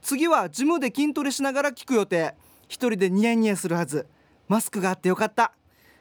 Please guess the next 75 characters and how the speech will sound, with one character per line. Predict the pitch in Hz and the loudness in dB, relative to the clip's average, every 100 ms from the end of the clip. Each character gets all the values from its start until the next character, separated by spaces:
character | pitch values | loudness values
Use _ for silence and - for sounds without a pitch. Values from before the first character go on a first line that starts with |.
| _ _ - | _ _ -12
し | - | -6
て | |
さ、 | 208 202 185 - _ - | -2 0 -2 -8 _ 0
犬 | 254 302 | 4 4
の | 302 | 4
話 | 294 302 247 | 2 0 0
は | 185 | -2
こ | 254 | 0
こ | 247 277 | -2 -2
で | |
告 | 277 254 269 | -2 -2 0
白 | 262 220 | 0 0
で | 202 | 0
よ | |
か | 220 | 0
っ | - | 0
た | 254 | 2
の？ | 294 - _ _ _ | 0 -2 _ _ _
友 | 330 349 | 2 4
達 | 349 277 | 2 2
に | 277 | 4
言 | 330 | 4
わ | 339 | 4
ん | 240 | 4
の？ | 254 277 _ _ _ _ | 2 0 _ _ _ _
車 | - 302 311 311 | 0 2 4 4
の | 302 | 4
中 | 302 226 | 0 0
で | 190 | 2
大 | 254 285 | 2 2
爆 | 277 - | -2 -2
笑 | 311 302 | -2 0
し | |
て | 294 | 0
し | 240 | 0
ま | |
っ | 208 | 0
た。 | 185 143 _ _ - | 0 -4 _ _ -8
最 | - 233 | -2 -2
高 | 240 285 | 0 0
だ | 240 | 2
ね。 | 190 139 - _ _ | 2 0 -8 _ _
先 | - 247 262 | -4 -2 2
生、 | 208 | 2
い | 269 | 2
い | |
人 | 233 240 | 0 0
だ | 180 | 0
よ。 | 117 - _ _ _ _ _ - | -2 -8 _ _ _ _ _ -8
こ | 196 | 0
の | 277 294 | 0 2
放 | 277 254 | 0 0
送 | 240 | 0
を | 196 | -2
聞 | 214 | -4
い | |
て | 202 | -4
た | 214 | 0
ら、 | 226 202 - | 2 2 0
あ | |
き | 233 | -2
の | 269 247 | -2 0
り | |
と | 202 | -2
は | 214 | 0
や | 240 | 0
ば | 233 | 0
る | 226 | 0
に | 220 | -2
詳 | 247 254 | -2 -4
し | 254 | -4
く | 285 | -4
な | 269 | -2
る | 233 | 0
ね。 | 247 226 | 0 -2